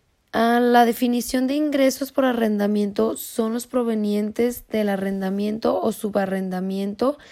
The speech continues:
y en general por otorgar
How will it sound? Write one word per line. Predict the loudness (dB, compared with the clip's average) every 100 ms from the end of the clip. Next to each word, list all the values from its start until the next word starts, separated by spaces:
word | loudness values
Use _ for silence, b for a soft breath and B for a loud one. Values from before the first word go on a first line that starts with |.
| B B
y | 0
en | 0 0
general | -2 -2 0 2 2 2 -2 B B B B B -20 _ 2
por | 4 4
otorgar | 2 0 -2 0 2 4 2 -2